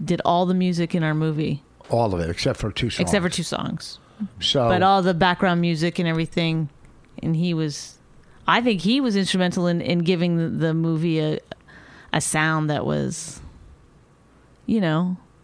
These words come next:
Speaker 1: meaningful. <laughs>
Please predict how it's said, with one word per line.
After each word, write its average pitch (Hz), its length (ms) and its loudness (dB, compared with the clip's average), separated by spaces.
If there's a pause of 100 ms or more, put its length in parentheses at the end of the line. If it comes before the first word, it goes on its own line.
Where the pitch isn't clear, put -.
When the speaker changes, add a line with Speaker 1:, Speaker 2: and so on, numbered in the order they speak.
(1800)
Speaker 1:
meaningful. 170 920 0
<laughs> - 60 -2